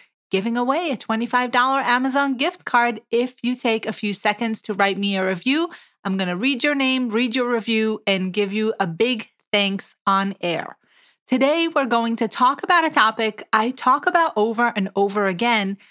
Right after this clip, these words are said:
mainly because I know from my own experience, as well as that of my clients, that it's an important part of losing weight,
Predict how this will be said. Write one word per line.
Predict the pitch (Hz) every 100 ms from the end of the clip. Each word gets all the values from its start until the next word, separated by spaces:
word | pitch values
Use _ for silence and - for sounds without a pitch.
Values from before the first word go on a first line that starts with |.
| _ -
mainly | 208 262 277
because | 269 269 240 214 214 202 -
I | 233 247
know | 240 277
from | 277 320
my | 269 226
own | - 196 196
experience, | 190 - - 190 190 208 220 233 - -
as | 190 175
well | 185 196 202
as | 202 180
that | 185 180
of | 180 175 180 -
my | 185 180
clients, | - - 302 330 220 180 180 - -
that | 202 196 190 -
it's | 226 -
an | 220
important | 214 214 269 262 262
part | 254 208 196
of | 185
losing | 190 202 190 180
weight, | 185 190 170 170